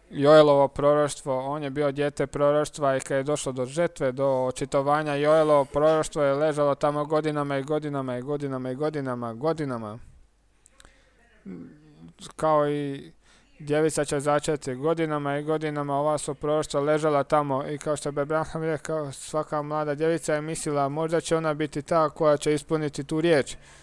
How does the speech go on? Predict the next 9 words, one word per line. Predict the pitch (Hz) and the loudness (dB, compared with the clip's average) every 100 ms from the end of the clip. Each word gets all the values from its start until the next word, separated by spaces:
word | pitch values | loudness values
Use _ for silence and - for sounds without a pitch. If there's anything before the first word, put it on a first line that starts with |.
| - - - | -20 -20 -8
I | 156 | -6
to | 139 156 | 0 2
je | 151 | 2
dobro | 156 151 151 156 | 4 4 6 6
očekivanje, | 147 156 139 160 156 156 151 | 6 2 2 2 4 4 2
je | 147 139 | -2 2
zapravo | 151 147 147 143 139 143 | 2 4 2 4 4 4
jako | 151 156 147 | 4 2 0
dobro. | 135 131 123 | 0 0 -2